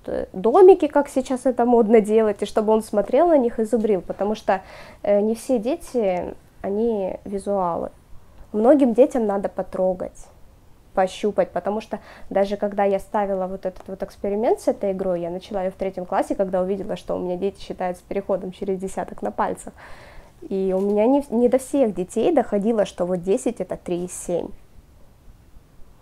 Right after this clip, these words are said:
Как бы, и вот когда я уже стала показывать им, давать эти палочки в руки, тогда вот у них как раз-таки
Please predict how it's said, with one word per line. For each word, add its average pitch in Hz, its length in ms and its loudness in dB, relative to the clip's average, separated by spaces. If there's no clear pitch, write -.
Как 180 160 -10
бы, 175 160 -6
и 208 280 0
вот 196 400 -2
когда 208 320 2
я 190 160 4
уже 185 180 -2
стала 180 360 -4
показывать 247 680 0
им, 202 100 -2
давать 190 340 -2
эти 185 140 -8
палочки 180 460 -6
в 175 60 -8
руки, 226 220 -4
тогда 185 320 -8
вот 240 260 -8
у 175 280 -8
них 202 180 -8
как - 160 -16
раз-таки - 540 -12